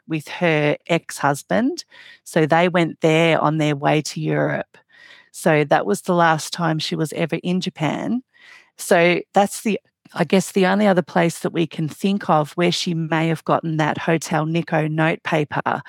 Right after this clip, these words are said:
'cause she wouldn't have got that from Korea because it's got Narita on it. It's got Hotel Nikko Narita. So she would have to have gone to Japan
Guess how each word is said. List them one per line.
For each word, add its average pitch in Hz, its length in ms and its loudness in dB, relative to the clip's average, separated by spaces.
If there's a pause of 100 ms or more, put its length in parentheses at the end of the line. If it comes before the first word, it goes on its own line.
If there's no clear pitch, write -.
(240)
'cause 196 100 -4
she - 180 0
wouldn't 196 300 0
have 190 140 -4
got 165 220 2
that 156 200 2
from 156 460 0
Korea 147 600 2 (320)
because 165 300 -4
it's - 220 -4
got - 320 2
Narita 160 680 0
on 143 140 2
it. - 380 -6 (400)
It's 156 220 -6
got 160 200 2
Hotel 185 460 0
Nikko 160 520 0
Narita. 151 800 0
So - 200 -4
she - 200 -2
would 156 120 0
have - 340 -8
to 185 120 0
have 160 120 -4
gone 156 260 -2
to - 120 -12
Japan 147 640 -4